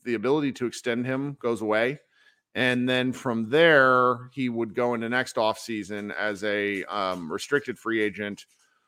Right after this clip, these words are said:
which those sorts of things, as we saw from the offseason this year for different teams, can get a little uncomfortable. Uh, I'm of the opinion that what they should simply do is offer him a deal in the, the range of what,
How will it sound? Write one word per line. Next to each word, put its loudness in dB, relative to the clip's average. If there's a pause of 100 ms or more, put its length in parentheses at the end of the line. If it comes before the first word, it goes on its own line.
(480)
which 10
those 10
sorts 6
of 0
things, 0
as -2
we -2
saw 4
from -6
the -2
offseason -2
this -6
year -2
for -8
different -8
teams, -8
can -10
get -6
a -2
little 0
uncomfortable. -8 (480)
Uh, 0 (140)
I'm 0
of -2
the -2
opinion -4
that -2
what -2
they 0
should -10
simply -8
do -2
is -4
offer 0
him -6
a -8
deal -2
in -6
the, -8
the -6
range -4
of -4
what, 0